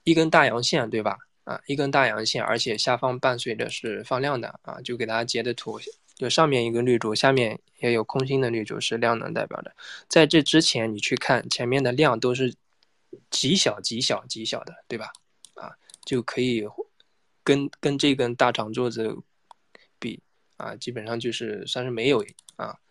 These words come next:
所以这种状态，它是首先突破，突破，第一个条件是大阳线啊，第二个条件就是带量，带量就下方，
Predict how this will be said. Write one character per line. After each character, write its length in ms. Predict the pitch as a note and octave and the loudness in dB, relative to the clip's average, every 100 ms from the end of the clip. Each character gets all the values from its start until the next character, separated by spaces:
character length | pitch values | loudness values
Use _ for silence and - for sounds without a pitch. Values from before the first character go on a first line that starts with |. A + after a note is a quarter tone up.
| _ _ - | _ _ -20
所 160 | - C3 | -8 -2
以 80 | A#2+ | 0
这 160 | E3 | 2
种 180 | C#3 A2+ | 2 0
状 160 | G#2+ A2 | -2 -4
态， 220 | A2 G#2+ _ - _ _ - | -2 -6 _ -20 _ _ -6
它 160 | - C#3 | 0 2
是 300 | D#3 C3+ - _ _ - - | 2 0 -2 _ _ -18 -8
首 180 | - | -4
先 300 | A#2 C3 C3+ - _ _ | -2 2 0 -2 _ _
突 160 | - E3+ | 2 4
破， 280 | - D3 F#2+ _ _ _ - | 6 4 4 _ _ _ -8
突 140 | - | -2
破， 260 | E3+ C#3+ A2+ _ - - _ _ _ - - | 2 2 2 _ -20 -20 _ _ _ -20 -14
第 140 | - D3+ | 2 6
一 40 | |
个 120 | D3+ | 6
条 160 | C3+ A#2 | 4 2
件 140 | A#2+ | 0
是 260 | A2+ A2+ - - _ _ _ _ _ _ | -2 -4 -8 -12 _ _ _ _ _ _
大 140 | - C#3+ | 2 2
阳 140 | G#2+ | 2
线 280 | A2 C#3+ A2 _ _ _ _ _ | 0 -2 -2 _ _ _ _ _
啊， 240 | - A2 - - - - | -12 -12 -14 -20 -20 -4
第 80 | C#3+ | 4
二 120 | C#3+ | 4
个 60 | |
条 140 | B2 A2+ | 4 0
件 140 | A#2 | -2
就 80 | B2 | -4
是 300 | - A#2 G#2+ - | -4 -4 -4 0
带 120 | D#3+ | 2
量， 260 | D3 B2 - _ _ _ _ _ _ _ _ _ _ _ _ - _ _ | 4 2 0 _ _ _ _ _ _ _ _ _ _ _ _ -20 _ _
带 120 | - A#2 | -4 0
量 160 | A2+ | 0
就 100 | A#2 | 0
下 220 | A2 B2 | 0 0
方， 180 | A#2 B2 | 2 0